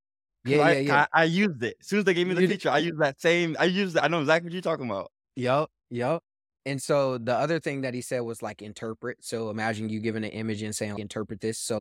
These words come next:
Speaker 2: specifically when it comes to, like, doctors, imagine them being able to give a-, x-rays and saying, "Hey, what's going on here?" And then the other one is recommend. And so obviously, like, you may give it a picture of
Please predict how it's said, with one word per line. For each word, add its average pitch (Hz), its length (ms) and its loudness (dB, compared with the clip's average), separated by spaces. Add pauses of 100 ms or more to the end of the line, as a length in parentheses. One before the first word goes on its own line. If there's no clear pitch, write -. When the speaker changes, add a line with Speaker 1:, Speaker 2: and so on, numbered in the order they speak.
Speaker 2:
specifically 131 420 -2
when 117 140 -4
it 113 100 -8
comes 117 320 -6
to, 117 120 -6
like, 104 200 -6
doctors, 117 600 -6 (280)
imagine 110 300 0
them 110 140 -4
being 110 200 -2
able 107 160 -8
to 104 40 -12
give 104 220 -6
a-, 117 180 -4
x-rays 110 440 -4
and 104 80 -10
saying, 101 220 -8
"Hey, 117 120 -2
what's 117 220 -2
going 127 180 -2
on 107 160 -2
here?" 92 240 -14 (460)
And 117 100 -4
then 120 440 -2
the 117 120 -4
other 131 160 0
one 127 160 -4
is 113 160 -8
recommend. 113 640 -8 (320)
And 117 120 -12
so 113 600 -4
obviously, 113 680 -2
like, 107 300 -8
you 127 200 -6
may 123 200 0
give 113 300 -4
it 113 280 -6 (100)
a 113 60 -8
picture 120 520 -4
of 110 360 -6